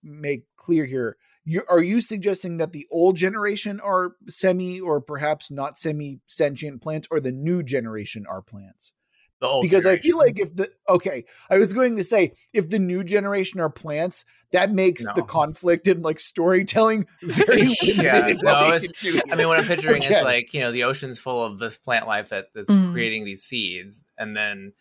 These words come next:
Speaker 1: Okay.
Speaker 2: people are born from that. But we said that cloning is involved, so I don't
Speaker 1: Right.
Speaker 2: know if
Speaker 3: Mm-hmm.
Speaker 2: are the, is the cloning the mechanism, what's, what's happening with these seeds,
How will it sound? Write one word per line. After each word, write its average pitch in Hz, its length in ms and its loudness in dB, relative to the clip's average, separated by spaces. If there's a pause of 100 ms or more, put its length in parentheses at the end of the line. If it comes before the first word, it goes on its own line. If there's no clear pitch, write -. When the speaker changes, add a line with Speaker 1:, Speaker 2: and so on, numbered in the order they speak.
(120)
Speaker 1:
Okay. 131 340 0
Speaker 2:
people 127 240 -2
are 117 120 4
born 123 380 -4
from 104 200 -12
that. 98 180 -2
But 127 160 -2
we 156 80 0
said 185 200 0
that - 180 -2
cloning 143 420 -8
is 98 100 -10
involved, 92 520 -12
so 123 340 0
I 123 100 0
don't 139 160 0
Speaker 1:
Right. 117 60 0
Speaker 2:
know 127 300 -4
if - 260 -20
Speaker 3:
Mm-hmm. 175 480 4
Speaker 2:
are 139 160 2
the, 131 180 -2
is 143 160 -2
the 143 100 -8
cloning 147 760 -4
the 120 80 -14
mechanism, 127 720 -6
what's, - 320 -8
what's 120 240 -12
happening 113 320 -6
with 110 140 -14
these 101 180 -12
seeds, 190 560 -8